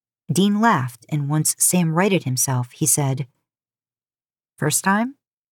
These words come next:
and reached out to slap him on the back. To avoid another root, Sam moved to his right. Instead of smacking his back,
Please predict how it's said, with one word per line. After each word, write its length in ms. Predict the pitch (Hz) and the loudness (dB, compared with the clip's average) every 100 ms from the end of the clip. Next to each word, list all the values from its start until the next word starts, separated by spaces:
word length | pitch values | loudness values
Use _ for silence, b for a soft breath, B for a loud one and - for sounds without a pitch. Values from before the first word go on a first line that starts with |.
| _ _ _ - | _ _ _ -4
and 160 | 156 | 0
reached 280 | 190 226 - | 0 0 0
out 220 | 262 143 - | 0 0 -2
to 60 | |
slap 320 | 165 - 202 | -2 2 0
him 140 | 214 196 | 0 -2
on 120 | 196 | -2
the 40 | |
back. 420 | 190 147 131 - _ _ _ _ _ _ _ _ _ _ _ _ | 0 -2 -4 -12 _ _ _ _ _ _ _ _ _ _ _ _
To 140 | - 214 | 0 2
avoid 340 | 196 214 233 | 4 2 2
another 300 | 220 190 175 | 2 0 0
root, 420 | 170 220 165 - - _ _ _ _ - | 2 0 0 -6 -14 _ _ _ _ -2
Sam 300 | - 185 170 | 0 2 0
moved 200 | 143 - | -2 -2
to 60 | |
his 140 | 165 170 | 0 2
right. 420 | 202 190 - - _ _ _ _ _ _ _ _ _ _ _ _ _ - | 0 -2 -6 -20 _ _ _ _ _ _ _ _ _ _ _ _ _ 0
Instead 380 | 185 - 254 | 2 2 0
of 80 | 262 | 0
smacking 480 | - 220 220 - 185 | 0 2 0 0 0
his 160 | 165 - | 0 0
back, 520 | 196 175 - - | 0 -2 -4 -16